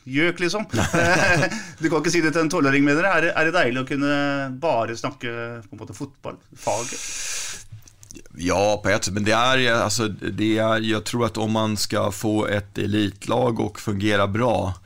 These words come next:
Speaker 2: då måste man även... Jag försöker vara på samma sätt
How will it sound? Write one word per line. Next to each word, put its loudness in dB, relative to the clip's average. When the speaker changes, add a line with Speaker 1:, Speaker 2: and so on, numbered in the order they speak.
Speaker 2:
då -4
måste 0
man 0
även... -2
Jag 0
försöker -2
vara 0
på -8
samma 0
sätt -4